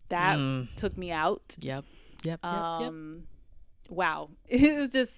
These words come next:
Speaker 1: yeah, yeah, yeah. So Blood, Sweat, and Tears is a great music video for him. That's always what I think of initially when I first think of, I think Jimin really hitting me like, whoa.
Speaker 2: Oh, okay.
Speaker 1: But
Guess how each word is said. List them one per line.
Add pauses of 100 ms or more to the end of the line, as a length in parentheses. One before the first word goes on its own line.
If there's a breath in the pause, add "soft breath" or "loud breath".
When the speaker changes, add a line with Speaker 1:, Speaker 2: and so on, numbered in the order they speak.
Speaker 1:
yeah,
yeah,
yeah.
So
Blood,
Sweat,
and
Tears
is
a
great
music
video
for
him. (600 soft breath)
That's
always
what
I
think
of
initially
when
I
first
think
of, (640 soft breath)
I
think (100)
Jimin
really
hitting
me
like, (400)
whoa. (280 loud breath)
Speaker 2:
Oh,
okay.
Speaker 1:
But